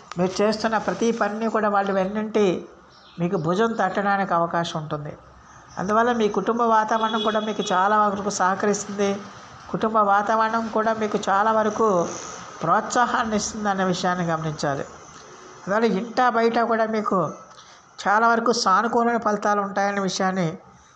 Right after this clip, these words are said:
గమనించాలి. అలాగే మీ యొక్క ముఖ్యంగా మీ తండ్రి తరపు బంధువులు ఎవరైతే ఉన్నారో ఆ తండ్రి తరపు బంధువులందరూ కూడా, ఆ,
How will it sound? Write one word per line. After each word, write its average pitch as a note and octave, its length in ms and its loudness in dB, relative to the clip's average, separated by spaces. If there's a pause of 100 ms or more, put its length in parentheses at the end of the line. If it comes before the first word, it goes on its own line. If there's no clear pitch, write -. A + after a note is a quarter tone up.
(320)
గమనించాలి. A3 840 2 (1080)
అలాగే G#3 520 2 (920)
మీ F#3 100 -2
యొక్క G3+ 220 0
ముఖ్యంగా A#3+ 840 2 (840)
మీ G3+ 160 0
తండ్రి G#3 460 0
తరపు A#3 280 2
బంధువులు G#3+ 440 2
ఎవరైతే G#3+ 360 2
ఉన్నారో G#3+ 500 2 (560)
ఆ E3 60 0
తండ్రి G#3+ 400 -2
తరపు A#3 300 0
బంధువులందరూ A3 720 0
కూడా, G#3+ 400 0
ఆ, F3 260 0